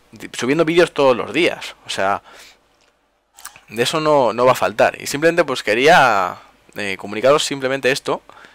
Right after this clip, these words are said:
que me ha parecido bastante curioso, <laughs> que nunca me había pasado.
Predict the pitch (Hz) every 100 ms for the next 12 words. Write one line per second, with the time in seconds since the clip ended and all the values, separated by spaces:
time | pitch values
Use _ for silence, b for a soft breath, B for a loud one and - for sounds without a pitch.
0 | b b b - 110 117 156 120 - 139
1 | 131 107 131 123 131 _ _ b b b
2 | b b b _ - - - - - -
3 | 107 127 117 95 135 -